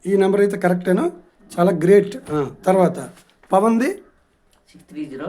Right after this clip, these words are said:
Speaker 1: పవన్ అంటే మా రాముని పెద్ద కొడుకు అనమాట. ఇప్పుడు చిన్న కొడుకుతో మాట్లాడాను. ఆ, పవన్ నెంబరు?
Speaker 2: సిక్స్ త్రీ
Speaker 1: ఉమ్.
Speaker 2: డబల్
Speaker 1: నేను
Speaker 2: జీరో.
Speaker 1: రాసుకోను, అన్నీ రాసుకోను. చా-,
Speaker 2: సిక్స్ త్రీ డబల్ జీరో
Speaker 1: డౌట్ వచ్చి, ఆ.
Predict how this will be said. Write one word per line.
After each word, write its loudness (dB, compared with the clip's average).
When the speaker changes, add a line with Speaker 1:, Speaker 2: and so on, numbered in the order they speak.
Speaker 1:
పవన్ 2
అంటే 0
మా 4
రాముని 2
పెద్ద -4
కొడుకు -2
అనమాట. -4
ఇప్పుడు -4
చిన్న -4
కొడుకుతో -2
మాట్లాడాను. -10
ఆ, -4
పవన్ 0
నెంబరు? -2
Speaker 2:
సిక్స్ -20
త్రీ -12
Speaker 1:
ఉమ్. 0
Speaker 2:
డబల్ -10
Speaker 1:
నేను 2
Speaker 2:
జీరో. 4
Speaker 1:
రాసుకోను, 0
అన్నీ 0
రాసుకోను. -4
చా-, -18
Speaker 2:
సిక్స్ -20
త్రీ -8
డబల్ -4
జీరో 0
Speaker 1:
డౌట్ -2
వచ్చి, -2
ఆ. -4